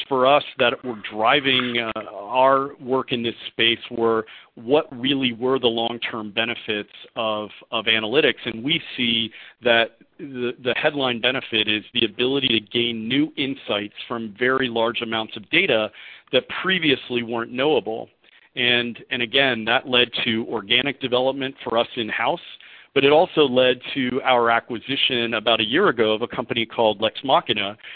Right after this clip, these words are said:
because they were doing very insightful work in mining docket data and other, uh, legal data to get insights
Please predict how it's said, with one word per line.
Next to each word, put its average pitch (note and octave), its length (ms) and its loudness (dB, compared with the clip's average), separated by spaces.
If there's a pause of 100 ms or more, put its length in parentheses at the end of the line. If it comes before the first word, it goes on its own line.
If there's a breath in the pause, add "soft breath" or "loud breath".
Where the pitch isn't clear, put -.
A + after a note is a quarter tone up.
(200 loud breath)
because C3 240 0 (100)
they B2+ 140 4
were B2 140 -2
doing A2+ 440 -2 (100)
very B2+ 480 2
insightful A#2 580 -2
work A2 340 -2 (160)
in A2+ 360 -2
mining A#2 680 -2 (380 loud breath)
docket A#2+ 460 2
data A2+ 520 4
and A#2+ 200 -2
other, B2 460 -2 (100)
uh, A2 120 -2
legal C3+ 360 -2
data G#2+ 460 2 (200)
to A2+ 360 -6 (260 soft breath)
get B2+ 140 2
insights B2 540 0